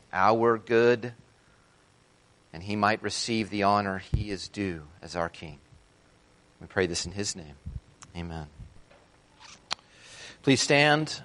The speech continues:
uh, with me as we listen to God's word read.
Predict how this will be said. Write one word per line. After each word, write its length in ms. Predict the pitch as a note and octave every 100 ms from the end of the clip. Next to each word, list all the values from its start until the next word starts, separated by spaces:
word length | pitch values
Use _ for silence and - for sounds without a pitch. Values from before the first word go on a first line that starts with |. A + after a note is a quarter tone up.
| -
uh, 180 | A#2 A2
with 240 | C3 C3+
me 340 | A#2 A#2 C3 C3+ -
as 260 | G2+ -
we 340 | A2 G#2+ G2+ G#2+ - - _ -
listen 800 | A2 A2+ C#3+ - - A2+ A#2 A2+ - -
to 480 | - B2 A#2 A2+ - A2
God's 480 | B2 A#2+ C#3 B2+ B2+
word 400 | C#3+ C3+ C3+ A#2
read. 520 | A2+ A#2 G#2 F2+ G#2